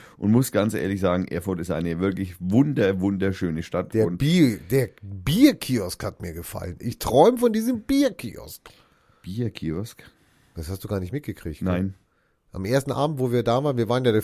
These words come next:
Speaker 2: die Vorhut.
Speaker 1: Ja, ja,
Speaker 2: wir
Speaker 1: wir,
Speaker 2: sind ja
Speaker 1: wir
Speaker 2: vorher
Speaker 1: sind, wir
Speaker 2: gefahren.
Speaker 1: sind auf zwei Autos verteilt gewesen.
Speaker 2: Und, äh, wir waren dann ja in der Innenstadt und haben dann schon die Leute getroffen, in der Kneipe Noah, auch eine sehr schöne Kneipe.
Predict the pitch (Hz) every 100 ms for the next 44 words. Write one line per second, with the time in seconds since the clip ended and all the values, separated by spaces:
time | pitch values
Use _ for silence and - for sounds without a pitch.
0 | - 120 - 143 147 110 147 165 107 104
1 | 107 107 110 110 117 110 - - 127 131
2 | 104 98 101 110 113 98 - - 98 78
3 | 101 120 113 101 87 90 92 90 107 113
4 | - - 120 104 117 113 107 107 104 117
5 | 113 110 107 104 117 131 - 131 127 113
6 | 107 104 104 104 101 98 95 92 104 107
7 | 98 95 98 120 127 101 92 104 95 -
8 | 95 101 127 110 98 123 107 110 - 117
9 | 113 113 110 110